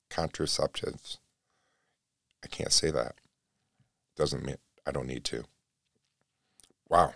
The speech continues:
nineteen eighty-five. All right, moving on, scrolling on. Keep that thumb a-scrolling, scroll on.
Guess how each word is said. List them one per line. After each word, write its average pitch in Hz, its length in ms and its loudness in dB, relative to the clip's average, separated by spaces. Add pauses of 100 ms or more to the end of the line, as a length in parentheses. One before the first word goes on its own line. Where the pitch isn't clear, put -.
nineteen 110 460 4
eighty-five. 71 840 0 (2250)
All 80 100 4
right, 73 200 2
moving 87 280 6
on, 76 220 6
scrolling 85 480 6
on. 71 240 4 (640)
Keep - 260 -4
that 90 220 4
thumb 78 400 2
a-scrolling, 95 1080 4
scroll 80 480 6
on. 101 440 6